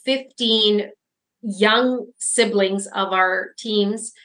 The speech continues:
team members in our families. We called them our official cheerleaders because they were <laughs> under the sixteen year of age mark for participation, but come the next games, they're fully eligible. And we've seen that now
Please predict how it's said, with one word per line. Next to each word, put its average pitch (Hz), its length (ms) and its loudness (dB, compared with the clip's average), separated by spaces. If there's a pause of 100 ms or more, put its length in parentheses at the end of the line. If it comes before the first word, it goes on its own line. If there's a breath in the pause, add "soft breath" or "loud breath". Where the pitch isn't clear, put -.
(180 soft breath)
team 240 220 0
members 196 380 2
in 190 60 -2
our 185 200 -2
families. 208 320 2
We 220 120 -2
called 214 280 2
them 208 100 2
our 202 220 2
official 214 340 -6
cheerleaders 202 720 0 (380 loud breath)
because 247 360 2
they 233 140 6
were 220 380 4
<laughs> - 40 -4
under 226 300 4
the 202 100 4
sixteen 202 1000 0
year 202 480 2
of 190 100 0
age 190 340 0 (300)
mark 196 460 2 (320)
for 247 240 4
participation, 190 840 -4 (300 loud breath)
but 240 120 -2
come 262 240 4
the 247 80 6
next 233 400 0
games, 196 360 2
they're 208 220 2
fully 233 400 -2
eligible. 185 680 -2
And 202 180 0
we've 214 160 -2
seen 262 460 -2
that 180 240 0
now 185 320 2